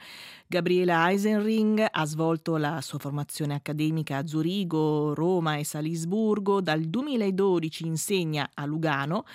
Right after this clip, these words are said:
Attualmente ricopre anche il ruolo di giudice del Tribunale Ecclesiastico della Diocesi di Coira. La nomina rettrice è stata decretata dall'amministratore apostolico Monsignor Alain de Remy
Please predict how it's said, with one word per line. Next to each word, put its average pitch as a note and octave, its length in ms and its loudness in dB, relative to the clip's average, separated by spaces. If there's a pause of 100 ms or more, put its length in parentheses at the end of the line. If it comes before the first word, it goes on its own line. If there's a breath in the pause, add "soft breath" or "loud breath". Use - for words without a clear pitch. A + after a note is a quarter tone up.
(400 loud breath)
Attualmente F3+ 600 0
ricopre D#3 300 -4
anche D#3 380 -2
il D#3 220 -4
ruolo E3 340 2
di D3+ 220 -4
giudice E3+ 580 -2
del C#3+ 220 -6
Tribunale D3+ 520 -2
Ecclesiastico D3 840 -4
della C#3+ 300 -2
Diocesi D3 720 -2
di D3+ 160 -4
Coira. F#3 720 2
La D3 160 -2
nomina C#3+ 500 -2
rettrice F#3 680 -4
è - 20 0
stata D3 340 -4
decretata D#3 1000 -2
dall'amministratore C#3 1080 -4
apostolico D3+ 920 -4
Monsignor D3+ 500 -4
Alain D3 260 -2
de D3+ 120 -2
Remy G#3 340 0